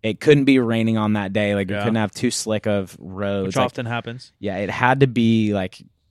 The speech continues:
Speaker 1: everything had to work out for me to run a three. So I get, like, basically the goal. This is how I think you should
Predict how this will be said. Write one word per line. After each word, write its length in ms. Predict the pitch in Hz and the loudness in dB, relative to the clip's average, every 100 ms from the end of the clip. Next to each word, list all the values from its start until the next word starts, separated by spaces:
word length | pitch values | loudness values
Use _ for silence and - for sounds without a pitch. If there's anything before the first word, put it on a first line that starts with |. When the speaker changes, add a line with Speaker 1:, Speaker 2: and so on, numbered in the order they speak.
| _ _ _ _ 131 | _ _ _ _ 0
Speaker 1:
everything 280 | 147 165 | 2 2
had 160 | 135 120 | 2 2
to 60 | 107 | 0
work 160 | 101 | -4
out 140 | 92 90 | -6 -6
for 80 | |
me 100 | 98 | -6
to 80 | 90 | -6
run 180 | 85 85 | -8 -12
a 40 | |
three. 300 | 82 69 69 - _ _ _ _ _ _ - - | -14 -18 -18 -20 _ _ _ _ _ _ -20 -14
So 440 | - - 107 107 98 | -6 -2 0 0 -2
I 140 | 110 | -2
get, 340 | 110 127 120 113 | 2 2 2 0
like, 440 | 110 98 - - _ _ _ - | -4 -6 -12 -18 _ _ _ 0
basically 400 | 143 175 190 190 | 2 4 4 4
the 100 | 151 | 4
goal. 580 | 120 117 120 120 123 123 - _ _ _ _ _ - | 0 0 2 4 2 -2 -10 _ _ _ _ _ -12
This 180 | 117 117 | -8 -6
is 80 | 104 | -6
how 140 | 90 | -8
I 120 | 87 | -8
think 260 | 90 90 82 | -10 -14 -14
you 100 | 85 | -16
should 280 | - 82 | -14 -16